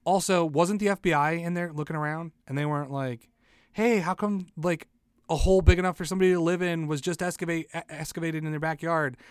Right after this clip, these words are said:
How come no neighbors were like, 'Hey, wh-, why is there a fucking hole in there?'" Also, wouldn't you just think the parents pil-, killed him? They're just like, they just killed him, maybe? What's more likely, the parents hiding you under their flower bed or ki-, just killing you?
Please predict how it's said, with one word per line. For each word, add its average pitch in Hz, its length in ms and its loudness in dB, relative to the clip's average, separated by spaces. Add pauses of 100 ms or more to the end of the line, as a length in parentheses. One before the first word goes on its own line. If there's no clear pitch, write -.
How 165 60 -4
come 180 160 -2
no 165 140 2
neighbors 160 340 -2
were 156 120 -4
like, 143 180 -4
'Hey, 170 320 -4
wh-, 139 240 -10
why 156 280 -2
is 156 160 -6
there 156 100 -4
a 147 60 -6
fucking 156 260 -8
hole 165 200 -2
in 151 60 -4
there?'" 143 220 -6 (880)
Also, 175 520 2 (560)
wouldn't 185 220 2
you 233 60 -6
just 262 200 -2
think 208 220 -2
the 185 80 -8
parents 165 380 4
pil-, 139 420 6
killed 160 240 0
him? 202 140 -4 (260)
They're 139 120 -6
just - 120 -6
like, 147 140 -10
they 160 100 -6
just 151 160 -8
killed 151 240 -4
him, 160 140 -8 (200)
maybe? 175 360 -4 (1000)
What's 190 200 4
more 214 200 2
likely, 151 340 -2
the 107 80 -6
parents 151 300 -4
hiding 147 380 -6
you 175 160 -4
under 156 140 -6
their 143 140 -6
flower 123 320 -6
bed 156 240 -4
or 131 80 -2
ki-, 139 320 -10
just 131 180 -6
killing 120 300 -8
you? 90 160 -14